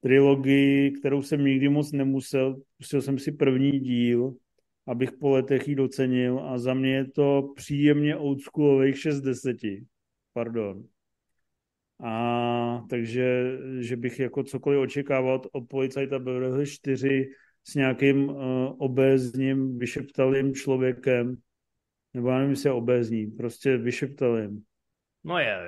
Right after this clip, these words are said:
Speaker 2: jako, je v normální formě, ale už je samozřejmě starší. Ale já jsem samozřejmě v tomhle zatížený. Na začátku
Speaker 1: Vůbec.
Speaker 2: prvního Policajta v Beverly Hills je splašený kamion a pak je tam, myslím, i míchačka.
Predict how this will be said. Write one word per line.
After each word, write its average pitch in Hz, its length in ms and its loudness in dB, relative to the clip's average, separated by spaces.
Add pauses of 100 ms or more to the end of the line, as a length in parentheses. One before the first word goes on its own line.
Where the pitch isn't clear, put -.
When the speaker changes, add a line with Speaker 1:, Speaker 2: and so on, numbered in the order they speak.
Speaker 2:
jako, 95 460 -6 (380)
je 139 160 -4
v 127 60 -6
normální 143 500 0
formě, 143 400 -2
ale 147 100 2
už 143 140 -6
je 147 60 -4
samozřejmě 135 400 -4
starší. 113 480 -8 (320)
Ale 190 160 2
já 165 200 4
jsem 175 180 -4
samozřejmě 175 320 -2
v - 40 -6
tomhle 170 220 0
zatížený. 156 500 -2
Na 131 100 -4
začátku 135 380 2
Speaker 1:
Vůbec. - 120 -8
Speaker 2:
prvního 143 300 -2
Policajta 139 580 -2
v 123 60 -4
Beverly 131 380 -2
Hills 135 360 -6
je 135 480 -2
splašený 135 520 -6
kamion 123 680 -4 (440)
a - 60 -12
pak 131 180 -8
je 143 60 -2
tam, 131 240 -4
myslím, 127 320 -6
i 143 100 -6
míchačka. 120 760 -8